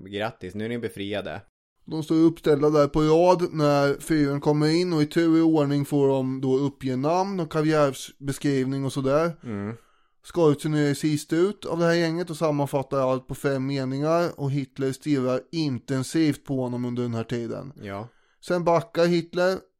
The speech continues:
Speaker 2: och, eh, frågar allihop då: "Vem av er känner till Italien?"
Speaker 1: Mm. Redan när han presenterar sitt C V så har han ju den fördelen då att, eh,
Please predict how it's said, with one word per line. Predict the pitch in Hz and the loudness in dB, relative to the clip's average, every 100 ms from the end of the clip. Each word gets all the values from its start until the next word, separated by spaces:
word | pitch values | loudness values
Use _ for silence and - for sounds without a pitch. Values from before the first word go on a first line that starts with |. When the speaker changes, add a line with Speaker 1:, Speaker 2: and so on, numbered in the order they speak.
| _ _ | _ _
Speaker 2:
och, | - 147 147 - - | 2 2 2 -10 -2
eh, | 143 139 135 135 - | 2 4 2 0 -4
frågar | 139 165 156 131 131 135 - | -4 2 2 4 2 0 -2
allihop | 139 143 131 143 175 - | -2 0 2 2 0 -2
då: | 135 127 107 _ _ - - _ _ _ - | -2 -2 -4 _ _ -20 -20 _ _ _ 2
"Vem | 220 240 226 | 4 6 8
av | 202 190 | 10 10
er | 185 | 10
känner | 196 185 | 8 4
till | 180 175 151 | 4 6 4
Italien?" | 147 185 202 147 135 - - - - | 6 8 8 8 2 -8 -14 -10 -10
Speaker 1:
Mm. | 110 107 107 120 139 _ _ _ _ _ _ _ _ - | -10 -10 -8 -10 -12 _ _ _ _ _ _ _ _ -16
Redan | - 120 120 | -6 -2 0
när | 143 | 0
han | 151 | 0
presenterar | 147 135 120 135 151 | -2 -4 0 2 0
sitt | 147 107 | -2 -8
C | - 107 98 | -6 -4 -4
V | 98 95 - _ | -4 -6 -8 _
så | - 98 | -12 -4
har | 98 | -2
han | 104 | -2
ju | 104 | -6
den | 92 90 | -8 -10
fördelen | 90 98 90 95 90 92 | -6 -6 -6 -8 -10 -10
då | 80 | -8
att, | 87 87 _ - | -8 -10 _ -12
eh, | 87 | -10